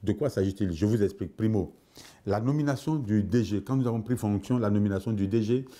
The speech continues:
il y a eu de la manipulation de la part de la tutelle, de la part du ministre Banama. Il a pris trois arrêtés en espace de quinze jours pour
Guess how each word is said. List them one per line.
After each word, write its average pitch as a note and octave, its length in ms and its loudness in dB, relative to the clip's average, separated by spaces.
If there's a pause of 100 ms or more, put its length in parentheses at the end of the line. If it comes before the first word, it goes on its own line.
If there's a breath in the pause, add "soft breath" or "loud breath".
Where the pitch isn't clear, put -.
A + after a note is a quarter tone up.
(160 loud breath)
il G2 80 0
y G2+ 40 4
a - 20 4
eu B2 60 2
de G#2 80 -4
la G2 80 0
manipulation A#2 840 0 (380 loud breath)
de G2+ 120 0
la G2 120 0
part C3 460 -4 (260 loud breath)
de G2 200 0
la F2+ 140 2
tutelle, G#2 360 0
de F#2 40 -2
la F#2+ 60 -2
part G#2+ 160 -6
du G2+ 100 -4
ministre F#2+ 240 -2
Banama. E2+ 440 -4 (420 loud breath)
Il A2 140 2
a A2+ 80 -2
pris C#3+ 280 -2 (540 loud breath)
trois F3 320 2
arrêtés C3 560 0 (220)
en A2+ 140 2
espace B2+ 520 -4
de G2+ 220 0 (320)
quinze D3+ 180 4
jours B2 420 0 (520 soft breath)
pour G#2+ 480 2